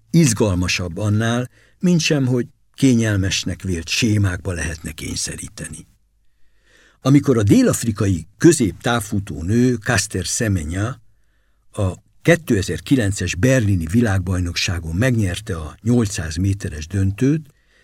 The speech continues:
nem akart felállni a dobogóra, mert a nemzetközi sajtó megkérdőjelezte a nemét. A Nemzetközi Atlétikai Szövetség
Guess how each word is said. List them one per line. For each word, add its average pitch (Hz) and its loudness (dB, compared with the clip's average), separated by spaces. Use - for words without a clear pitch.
nem 180 4
akart 123 0
felállni 113 2
a 90 -2
dobogóra, 123 2
mert 113 -2
a 98 -2
nemzetközi 104 0
sajtó 117 -2
megkérdőjelezte 92 -2
a 85 -4
nemét. - -12
A 127 0
Nemzetközi 156 4
Atlétikai 110 0
Szövetség 107 -2